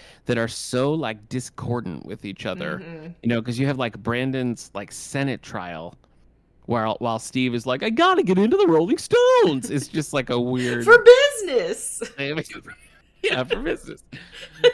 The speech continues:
Speaker 1: So, I don't know. I feel like we're hitting that. I feel like every season we've, we've had this discussion where we're kinda, like, started strong, now it's kinda getting away from 'em a little bit.
Speaker 2: Mm.
Speaker 1: You know?
Speaker 2: Mm.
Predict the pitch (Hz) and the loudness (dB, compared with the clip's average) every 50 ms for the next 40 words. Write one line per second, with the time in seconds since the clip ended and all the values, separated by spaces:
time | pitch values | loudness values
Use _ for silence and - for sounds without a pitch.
0 | - 466 - - 156 156 151 147 147 143 139 143 143 - - - - - _ - | 2 -2 -4 0 0 2 2 2 0 0 -2 -4 -8 -10 -12 -16 -16 -16 _ -18
1 | - - _ _ - - _ _ _ _ _ _ _ - 143 160 175 190 196 190 | -18 -18 _ _ -20 -20 _ _ _ _ _ _ _ -4 -4 -2 -2 -2 -2 -2
2 | 190 175 143 120 117 117 123 131 - - 160 170 175 170 165 151 - 151 147 139 | 0 0 0 0 0 -2 -4 -4 -6 -4 -4 -4 -2 -2 -4 -4 -2 -2 -2 -2
3 | - 143 147 147 147 131 123 123 - - 156 - - 294 285 254 196 - - 180 | 0 -2 -2 -2 0 -2 -2 -2 -2 -4 -6 -8 -8 -10 -10 -10 -10 -6 -6 -6
4 | 180 175 185 170 160 - - 165 170 139 127 98 85 73 - - 117 127 120 120 | -2 0 0 0 0 -2 -6 -6 -6 -6 -8 -10 -10 -14 -14 -6 -6 -6 -6 -6
5 | - 139 135 120 139 139 127 123 120 123 - - - 120 - - 127 120 - 107 | -6 -6 -6 -4 -2 -4 -4 -4 -6 -12 -14 -14 -18 -18 -10 -8 -8 -8 -6 -8
6 | 90 95 101 110 110 - 135 127 120 120 117 110 107 - _ _ _ _ _ _ | -8 -8 -8 -8 -10 -6 -6 -4 -4 -2 -4 -4 -6 -6 _ _ _ _ _ _
7 | _ _ _ _ - - 190 202 247 254 240 180 - - 170 170 180 175 170 175 | _ _ _ _ -18 -10 -8 -8 -8 -8 -12 -16 -14 -14 -12 -8 -8 -6 -6 -4
8 | 196 180 - - - 180 170 151 143 180 139 139 139 131 135 147 185 175 - 127 | -6 -6 -8 -8 -8 -8 -8 -6 -6 -6 -6 -4 -6 -6 -4 -6 -6 -6 -8 -8
9 | 107 98 98 104 90 95 110 90 - - 85 82 73 67 - - 175 180 180 175 | -8 -6 -8 -8 -8 -8 -8 -10 -10 -8 -6 -6 -6 -6 -8 -12 -14 -12 -12 -12
10 | 170 170 165 170 180 _ _ _ _ _ _ _ _ _ _ _ _ _ - - | -12 -12 -12 -14 -16 _ _ _ _ _ _ _ _ _ _ _ _ _ -4 -2
11 | - 240 123 127 135 147 170 175 170 - 180 175 175 175 170 165 165 165 175 | 0 0 2 2 0 0 -2 -4 -8 -12 -14 -12 -12 -12 -12 -12 -12 -14 -16